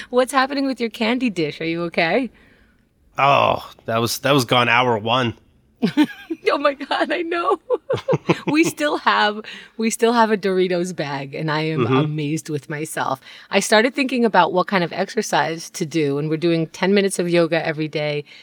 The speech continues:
Speaker 1: and, uh, a one-minute plank, or I haven't reached a minute, but a one-minute plank. But I need some cardio, and my knee isn't good. So I wanna get the thing for a bike that makes it stationary.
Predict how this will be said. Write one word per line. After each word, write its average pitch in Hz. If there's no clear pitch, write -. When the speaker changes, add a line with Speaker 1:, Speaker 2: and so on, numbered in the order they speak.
Speaker 1:
and, 156
uh, 143
a 160
one-minute 156
plank, 143
or 123
I 156
haven't 160
reached 139
a 143
minute, 135
but 151
a 143
one-minute 165
plank. 135
But 180
I 175
need 185
some 160
cardio, 190
and 147
my 143
knee 180
isn't 143
good. 135
So 156
I 160
wanna 165
get 156
the 160
thing 170
for 156
a 143
bike 139
that -
makes 139
it -
stationary. 208